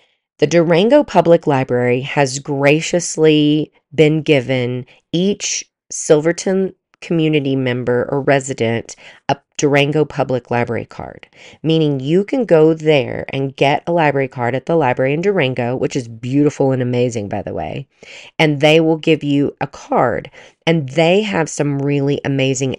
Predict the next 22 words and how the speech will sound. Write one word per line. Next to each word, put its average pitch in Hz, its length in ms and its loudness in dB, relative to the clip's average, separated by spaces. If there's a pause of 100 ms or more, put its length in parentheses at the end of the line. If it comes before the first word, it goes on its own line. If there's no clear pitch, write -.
apps, 120 680 -4
including 147 840 0 (360)
something 156 420 0
called 139 240 -2
Mango, 147 720 0 (300)
which 151 240 0
is 127 140 0
a 127 80 4
language 139 720 0
app. 220 340 -6 (300)
So 151 180 2
think 151 340 -2
like 135 440 -4 (440)
Babbel 139 880 2 (240)
or, 135 720 2
um, 131 280 -2
Duolingo 139 1080 0
or, 139 200 0
like, 131 200 -2
things 139 260 -4
like 127 200 -4
that. 147 360 -2